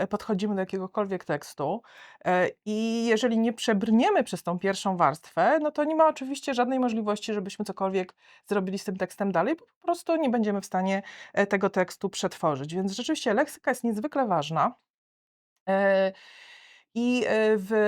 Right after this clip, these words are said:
w takich zasadach podstawowych, e, dosyć ogólnie mówi się, mm, dotyczących oczywiście prostego języka, mm, żeby używać słów powszechnie zrozumiałych, żeby unikać trudnych sformułowań. I oczywiście to się wydaje bardzo intuicyjne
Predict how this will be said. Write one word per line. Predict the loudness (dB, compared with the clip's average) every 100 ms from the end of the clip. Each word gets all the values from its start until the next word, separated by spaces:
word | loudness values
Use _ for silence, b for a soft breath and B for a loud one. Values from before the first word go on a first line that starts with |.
| 4 2 0 -4 _ _ _ _
w | _
takich | -4 -4 0
zasadach | 2 4 4 2
podstawowych, | -2 -2 0 2 0 0 -2 -6
e, | -6 -2
dosyć | -2 -2
ogólnie | -4 0 2 2 2
mówi | 2 0 -2
się, | -6 0
mm, | 2 2 0 -4 -6 -6 -6 -2
dotyczących | -4 -2 -6 -6
oczywiście | -8 -10
prostego | -8 -6 -4 -4
języka, | -4 -4 2 4 4
mm, | 2 -4 -2 -4 b b b -4
żeby | 0 2 2
używać | 0 -2 2 4 4 2 -12 -10
słów | -8 -8
powszechnie | -8 -10 -12 -12
zrozumiałych, | -8 -4 0 4 6 6 4 0 -8 b b -10
żeby | -6 -6
unikać | -6 -8 -6 -8 -6
trudnych | 0 2 2 -2
sformułowań. | 0 0 2 2 4 4 4 2 -6 _ _ _ _ _ _ _ -4
I |
oczywiście | -2 0 -2 -2
to |
się | -2 0
wydaje | 0 2
bardzo | 2 0
intuicyjne | -2 -2 -2 -2 2 4 4